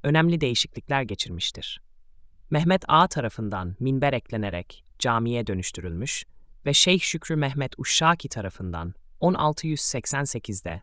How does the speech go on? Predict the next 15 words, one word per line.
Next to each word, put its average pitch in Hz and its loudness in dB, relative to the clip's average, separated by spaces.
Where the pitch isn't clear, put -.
Uşşaki 151 2
Zaviyesi'ne 117 0
çevrilmiştir. 85 -6
Ancak 165 2
bu 185 2
zaviye 110 0
on 170 4
sekizinci 127 -2
yüzyılda 104 -4
sona 123 -4
ermiştir. - -8
Bin 165 4
dokuz 156 0
yüz 139 -2
iki 165 -4